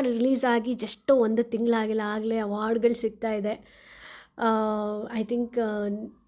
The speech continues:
ನಿಮ್ಮೆಲ್ಲರಿಗೂ ಇದು ಖುಷಿ ಕೊಡುತ್ತೆ ಅಂತ ಹೇಳ್ಬೋದು. ಸದ್ಯಕ್ಕೆ ಅವಾರ್ಡ್ ಯಾವುದು ಅಂತ ಕೇಳಿದ್ರೆ ಸಿ ಎಫ್ ಸಿ ಎ ಅವಾರ್ಡ್ ಟೂ ತೌಸಂಡ್ ಟ್ವೆಂಟಿ ಫೋರ್, ಅಂದ್ರೆ ಚಂದನವನ ಫಿಲ್ಮ್ ಕ್ರಿಟಿಕ್ಸ್ ಅಕಾಡೆಮಿ ಕಡೆಯಿಂದ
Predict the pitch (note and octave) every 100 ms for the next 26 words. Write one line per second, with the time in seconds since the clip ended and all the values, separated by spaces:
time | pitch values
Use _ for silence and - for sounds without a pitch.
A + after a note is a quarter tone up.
0 | - A#3 A3+ A3+ A#3 B3+ B3 A#3+ A#3+ -
1 | C4 B3 A3+ A3+ G#3+ G#3+ G#3+ G#3 G#3 G#3+
2 | G#3 A#3 - - _ _ - A#3+ A#3+ A#3+
3 | A#3 G#3+ A3+ B3 A#3 G#3+ A3 A3+ G#3+ G#3
4 | G#3+ - G#3 G3+ A#3 - - - B3+ C4
5 | C4+ - B3 A#3 A#3 G#3 G#3 G#3+ G#3 A#3
6 | A#3 G#3+ A3 G#3+ G#3 G3+ G3+ G#3 G#3 A3
7 | C4 B3 G#3+ A3+ B3 B3 A#3 A#3 A#3 B3
8 | A#3+ B3 A#3+ A3+ A#3 - A3 - G#3+ G3+
9 | G#3 A3+ A3+ G#3+ G#3